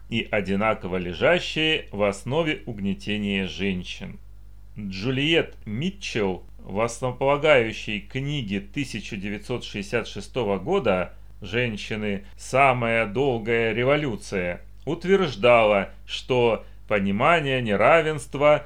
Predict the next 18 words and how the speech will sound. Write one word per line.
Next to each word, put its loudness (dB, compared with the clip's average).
требует 2
анализа 4
того, 0
каким -2
образом 2
угнетение -2
конструируется -4
в -6
подсознании, -2
а 2
его 0
принятие 0
становится 0
частью -2
женского -2
«я», 2
то 0
есть -4